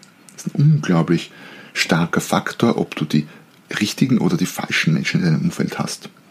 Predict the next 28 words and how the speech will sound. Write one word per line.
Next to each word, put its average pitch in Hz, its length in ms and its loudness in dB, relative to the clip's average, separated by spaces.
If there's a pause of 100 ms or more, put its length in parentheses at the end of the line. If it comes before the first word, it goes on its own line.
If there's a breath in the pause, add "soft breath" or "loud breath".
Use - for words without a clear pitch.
(360 loud breath)
Ich - 100 -6
habe - 100 0
dazu 208 220 2
auch - 80 2
einen - 100 2
Beitrag - 300 0
geschrieben, 95 420 2 (500 loud breath)
Peer 139 180 4
Group 135 260 0
oder 101 180 4
Beer 98 400 2
Group, 110 560 2
woran 107 220 0
du 170 80 4
erkennst, 160 680 -2 (280 loud breath)
dass - 140 -6
du - 80 -8
dich - 180 -4
mit 196 120 0
den - 80 2
falschen - 380 -2
Menschen - 320 0
umgibst - 340 -2
und 104 140 0
wie 120 60 0
du - 100 -6
das - 300 -2 (360)
änderst. - 600 0